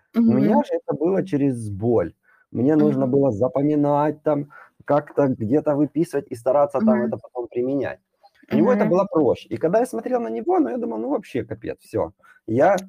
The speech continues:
Speaker 1: какой-то н-, н-, ненормальный, отсталый,
Speaker 2: Ага.
Speaker 1: не могу, как так?
Speaker 2: Ага.
Speaker 1: Он уже раз
Speaker 2: Мгм.
Speaker 1: и может, а я не могу".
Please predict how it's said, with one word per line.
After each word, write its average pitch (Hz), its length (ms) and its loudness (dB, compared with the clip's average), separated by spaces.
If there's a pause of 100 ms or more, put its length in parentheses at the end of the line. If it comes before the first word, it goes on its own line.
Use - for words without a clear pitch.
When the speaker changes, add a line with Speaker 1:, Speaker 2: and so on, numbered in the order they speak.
(200)
Speaker 1:
какой-то 120 760 2
н-, 107 600 -2
н-, - 260 0 (320)
ненормальный, 151 1000 2 (260)
отсталый, 113 640 0
Speaker 2:
Ага. - 20 -8
Speaker 1:
не 120 140 -6
могу, 151 400 -2
как 170 320 -4
так? - 220 0
Speaker 2:
Ага. 208 200 -8 (140)
Speaker 1:
Он 175 280 0
уже 170 160 0
раз 202 280 0
Speaker 2:
Мгм. - 20 -4
Speaker 1:
и 165 40 0
может, 120 480 -4
а 107 60 -4
я 156 160 0
не 135 140 -4
могу". 101 440 -6